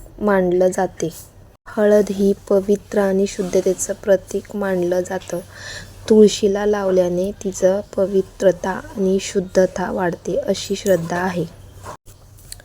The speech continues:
हळदीमुळे तुळशीच्या पानाचा रंग सुंदर आणि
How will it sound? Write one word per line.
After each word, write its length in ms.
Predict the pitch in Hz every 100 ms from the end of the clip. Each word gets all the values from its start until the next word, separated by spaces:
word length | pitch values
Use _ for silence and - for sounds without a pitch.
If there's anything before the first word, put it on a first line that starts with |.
| - - - - - - - - - -
हळदीमुळे 720 | 240 220 185 220 226 220 202
तुळशीच्या 720 | 208 - 208 196 202 185 - 208
पानाचा 720 | - 214 196 190 185 - 196
रंग 400 | 196 190 185 202
सुंदर 540 | - 196 185 190 185
आणि 320 | 180 175 208